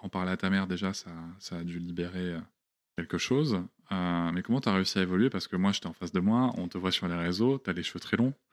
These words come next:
euh, tu te maquilles, t'es très coloré, euh, t'aimes bien les baggy quand même encore, mais t'es quand même plutôt girly, on va dire, un petit peu par, par moment. Euh, comment est-ce que t'as évolué sur ce sujet-là de cette identité ? Comment est-ce que tu as accepté à,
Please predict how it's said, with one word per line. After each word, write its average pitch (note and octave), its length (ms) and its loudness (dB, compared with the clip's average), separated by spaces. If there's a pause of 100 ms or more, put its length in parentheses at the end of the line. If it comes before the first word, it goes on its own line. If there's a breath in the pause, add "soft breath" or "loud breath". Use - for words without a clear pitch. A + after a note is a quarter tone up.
(360 soft breath)
euh, E2+ 320 0
tu - 140 -8
te - 60 -2
maquilles, A#2 420 2 (360 soft breath)
t'es G2+ 140 -6
très - 180 2
coloré, G2+ 400 4
euh, F#2 680 4 (560 soft breath)
t'aimes F3+ 140 4
bien F3 100 6
les D3 80 6
baggy A2 240 6
quand G2+ 120 6
même F#2 160 8
encore, C3+ 280 4
mais F#2+ 260 6
t'es - 140 -2
quand G2 80 6
même F2+ 80 2
plutôt F#2+ 260 0
girly, G2 340 6
on A2 60 6
va F#2 140 4
dire, F#2+ 220 4
un E2+ 120 0
petit - 160 -12
peu F#2 140 0
par, E2+ 320 -6
par E2+ 180 -6
moment. G2+ 340 2 (420 loud breath)
Euh, F2 300 2 (120)
comment A2 180 6
est-ce B2+ 100 0
que G#2 100 -2
t'as F2 140 4
évolué F2+ 380 2
sur - 220 -6
ce - 100 -10
sujet-là F#2+ 400 4
de G#2 80 4
cette - 260 -4
identité ? F#2+ 680 4
Comment G#2 140 4
est-ce G#2+ 100 0
que - 80 -10
tu - 180 0
as F2 240 2 (460)
accepté - 440 2
à, F2+ 640 0